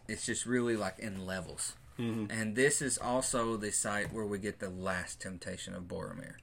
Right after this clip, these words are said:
Speaker 2: Right.
Speaker 1: And it's kinda crazy Tolkien threw in, like, these three temptations of Boromir's. Al-, almost biblical, like, "You will deny me three times
Speaker 2: Mm-hmm.
Speaker 1: before," you know. And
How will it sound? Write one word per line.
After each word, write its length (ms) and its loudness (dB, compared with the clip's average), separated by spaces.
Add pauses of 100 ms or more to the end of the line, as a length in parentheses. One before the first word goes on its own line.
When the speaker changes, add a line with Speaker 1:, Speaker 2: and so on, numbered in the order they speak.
Speaker 2:
Right. 280 -6 (600)
Speaker 1:
And 280 2
it's 140 -2
kinda 240 0
crazy 720 2 (1300)
Tolkien 540 2
threw 220 4
in, 100 2
like, 200 2
these 300 -4
three 260 4
temptations 720 -2
of 160 -4
Boromir's. 760 0
Al-, 400 -2
almost 640 2
biblical, 560 4
like, 280 -2
"You 120 -2
will 120 -2
deny 340 0
me 160 -2
three 240 -4
times 520 -6
Speaker 2:
Mm-hmm. 180 -2
Speaker 1:
before," 360 -2 (480)
you 140 4
know. 220 -2 (420)
And 300 2